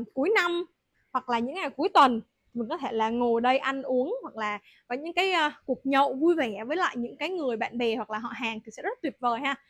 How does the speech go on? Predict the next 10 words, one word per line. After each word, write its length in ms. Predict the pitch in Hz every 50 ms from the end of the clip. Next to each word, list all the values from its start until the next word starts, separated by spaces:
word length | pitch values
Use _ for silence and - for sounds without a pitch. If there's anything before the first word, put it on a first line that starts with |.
| _ _ _
Bên 120 | 254 262 247
trên 220 | - 269 269 277
thì 60 | 262
cũng 120 | - 311 302
được 100 | - 247
lợp 220 | 240 220 214 -
mái 140 | 220 226 262
ngói 300 | 294 269 240 240 277 359
luôn. 200 | 370 359 311 - - _ _ _ _ _ _ _ _ _
Đó. 340 | 202 202 214 233 285 -